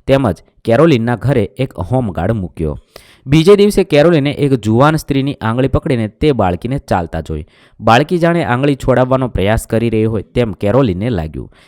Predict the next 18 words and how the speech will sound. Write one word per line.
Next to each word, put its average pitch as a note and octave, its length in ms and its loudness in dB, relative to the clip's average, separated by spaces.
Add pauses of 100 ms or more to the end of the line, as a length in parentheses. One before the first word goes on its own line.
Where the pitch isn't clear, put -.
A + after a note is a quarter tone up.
(140)
કેરોલિન F3 380 4
તે F3 120 0
બંને C3+ 400 0
જણની G#2+ 280 -2
પાસે G2 380 -4
ગઈ. B2+ 180 -4 (280)
આ B2 80 2
સ્ત્રીનું C#3+ 360 -2
નામ A#2 200 -2
ફેની B2+ 360 -2
હતું. A#2+ 340 -4
ફેનીએ C#3+ 340 -4
કેરોલિનને C3 560 0
કહ્યું D3+ 360 -6 (220)
કે B2+ 100 -6
તેઓ D3 240 -4
પાડોશમાં B2 640 -6
રહેવા A#2 320 -4